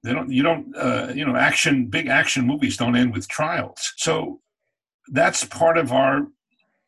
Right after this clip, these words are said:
our D N A, yet at the same time, we're told, uh, and I, I think rightly, that revenge is a, uh, is not a, uh, virtue.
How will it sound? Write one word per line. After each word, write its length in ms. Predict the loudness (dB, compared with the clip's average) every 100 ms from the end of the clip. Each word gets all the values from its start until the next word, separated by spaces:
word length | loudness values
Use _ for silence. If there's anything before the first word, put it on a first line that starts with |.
| -4
our 100 | -2
D 280 | 4 4
N 140 | 4 2
A, 180 | 2 2
yet 420 | 2 2 2 2
at 80 | 0
the 80 |
same 280 | 0 0 -2
time, 420 | -2 -2 0 -4 -8 _ -10
we're 300 | 0 2 2
told, 520 | -2 -4 -2 -4 -4 -12 -18 -14
uh, 60 | -6
and 480 | -6 -4 -6 -6 -8 -10 -2
I, 300 | 0 0 -2
I 80 | -4
think 220 | 0 0 0
rightly, 500 | -8 -6 -4 -4 -6 _ -20 -4
that 120 | -2
revenge 500 | 0 0 0 0 2
is 200 | 0 0
a, 420 | -2 0 2 0
uh, 540 | -2 -6 -6 -8 -10 -12 -16 -10
is 260 | -6 -4 -4
not 260 | -4 -4
a, 420 | -4 0 0 0 -2
uh, 300 | -8 -12 -12 -14 -14 -4
virtue. 420 | 0 0 -2 -6